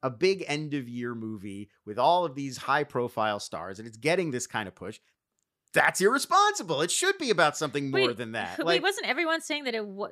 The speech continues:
Speaker 2: that it was
Speaker 1: Well,
Speaker 2: about something? I
Speaker 1: if
Speaker 2: don't
Speaker 1: you
Speaker 2: understand.
Speaker 1: take Adam McKay and David Sirota at their word, they don't agree with that commenter. Like, they're
Speaker 2: Mm.
Speaker 1: saying it's a very important statement movie, not that it's just a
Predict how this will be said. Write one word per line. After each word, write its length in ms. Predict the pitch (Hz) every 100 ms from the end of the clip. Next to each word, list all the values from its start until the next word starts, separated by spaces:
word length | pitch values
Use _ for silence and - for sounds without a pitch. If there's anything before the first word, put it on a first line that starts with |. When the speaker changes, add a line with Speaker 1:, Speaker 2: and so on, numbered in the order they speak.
| -
Speaker 2:
that 120 | 220
it 80 | 170
was 140 | 185
Speaker 1:
Well, 60 | 240
Speaker 2:
about 160 | 302 320
something? 240 | 415 453
I 40 | -
Speaker 1:
if 40 | 208
Speaker 2:
don't 80 | 240
Speaker 1:
you 40 |
Speaker 2:
understand. 240 | 240 370 -
Speaker 1:
take 80 | -
Adam 280 | 226 233 208
McKay 280 | 196 202
and 100 | 175
David 260 | 156 165 143
Sirota 400 | - 147 208 202 143
at 160 | 131
their 120 | 131 120
word, 340 | 113 113 110 -
they 340 | 120 117 226
don't 240 | 196 175 156
agree 300 | 127 135 127
with 200 | 107 92
that 280 | 110 92 -
commenter. 600 | 107 80 65 - - 55
Like, 280 | 107 117 110
they're 260 | 165 220
Speaker 2:
Mm. 40 | 202
Speaker 1:
saying 360 | - 147 135
it's 140 | 123 -
a 60 |
very 300 | 123 117 113
important 560 | 110 107 117 110 110 101
statement 560 | - 143 131 120 98 101
movie, 440 | 82 71 62 82
not 400 | 117 156 156 139
that 120 | 135 110
it's 160 | -
just 200 | - 123
a 200 | 120 113